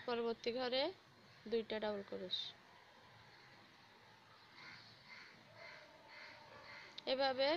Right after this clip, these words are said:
পুরা continue করে ফিরে আসব।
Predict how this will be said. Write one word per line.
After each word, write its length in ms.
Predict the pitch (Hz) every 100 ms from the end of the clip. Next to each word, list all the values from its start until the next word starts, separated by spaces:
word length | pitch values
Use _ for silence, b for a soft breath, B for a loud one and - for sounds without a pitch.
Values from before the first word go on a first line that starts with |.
| 359
পুরা 240 | 294 277 277 349 - - - - - - - - - - - - - -
continue 460 | 254 262 262 262 262 269 285
করে 200 | 262 302 359
ফিরে 240 | 269 233 233
আসব। 200 | 220 220